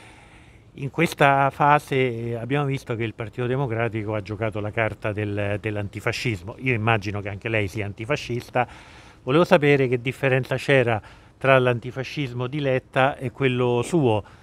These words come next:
visto che questo è stato un argomento,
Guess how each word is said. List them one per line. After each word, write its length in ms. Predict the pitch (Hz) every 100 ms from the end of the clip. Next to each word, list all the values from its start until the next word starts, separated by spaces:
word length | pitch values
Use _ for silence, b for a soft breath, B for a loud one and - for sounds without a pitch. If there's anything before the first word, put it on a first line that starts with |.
| B -
visto 340 | 156 - 131
che 100 | 123
questo 300 | - 160 -
è 40 |
stato 380 | 110 127 123 113 151
un 160 | 139
argomento, 920 | 131 117 139 151 151 - 127 120 113